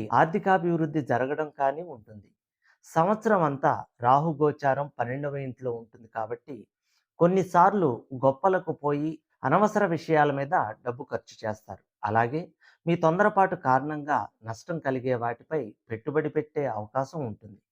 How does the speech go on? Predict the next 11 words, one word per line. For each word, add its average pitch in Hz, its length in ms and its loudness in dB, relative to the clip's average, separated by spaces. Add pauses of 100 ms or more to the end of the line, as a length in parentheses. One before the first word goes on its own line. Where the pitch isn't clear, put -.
(440)
కాబట్టి 113 400 2 (440)
ఈ 151 160 2
సంవత్సరం 175 480 0 (240)
ప్రథమార్థంలో 143 800 2
పెట్టుబడుల 151 580 -4
విషయంలో 131 540 -6
జాగ్రత్తగా 131 720 -6
ఉండటం 123 440 -8
మంచిది. 107 340 -16 (680)
ఒకవేళ 180 420 4 (380)
తప్పనిసరిగా 139 760 -2